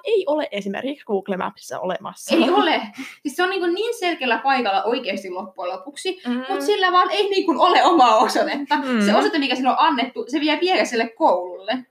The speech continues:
Speaker 1: Että jos sä niinku laitat sen Google Mapsiin, niin sä päädyt väärälle puolelle tietä ja aivan väärään rakennukseen.
Speaker 2: Kyllä. Mutta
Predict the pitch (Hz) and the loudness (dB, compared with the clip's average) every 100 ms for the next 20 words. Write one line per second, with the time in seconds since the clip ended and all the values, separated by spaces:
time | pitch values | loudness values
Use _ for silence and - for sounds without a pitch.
0 | _ _ _ - 262 - 285 311 - 285 | _ _ _ -14 -12 -6 -6 -6 -8 -10
1 | 277 277 269 - 311 277 220 220 233 233 | -8 -8 -8 -8 -6 -4 -6 -8 -10 -2
2 | 233 214 196 190 - 185 202 - 240 240 | -2 -2 -2 -4 -6 -10 -8 -8 -6 -8
3 | - - 254 247 196 202 - 202 233 - | -12 -6 -2 -2 -4 -8 -4 -2 -2 -4
4 | 247 190 - 190 190 214 202 240 202 208 | -4 -4 -4 -6 -6 -4 -4 -4 -4 -8
5 | 247 294 202 185 185 196 190 262 240 254 | -10 -10 -10 -10 -10 -8 -6 -4 -2 -4
6 | 247 _ _ _ _ - 254 285 - | -6 _ _ _ _ -4 -2 -2 -2